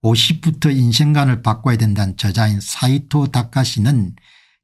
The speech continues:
퇴직 남성은 가만히 있기만 해도 주변 분위기를 가라앉게 만들기 때문에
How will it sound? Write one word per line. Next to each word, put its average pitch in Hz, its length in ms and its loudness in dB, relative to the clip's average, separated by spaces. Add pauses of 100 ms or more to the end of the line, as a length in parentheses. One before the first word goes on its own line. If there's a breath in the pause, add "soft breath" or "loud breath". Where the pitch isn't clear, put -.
퇴직 123 360 2
남성은 156 680 2
가만히 147 480 2
있기만 165 520 0
해도 151 420 -2 (260 loud breath)
주변 160 480 2
분위기를 131 440 2
가라앉게 131 560 0
만들기 95 520 -2
때문에 95 600 -4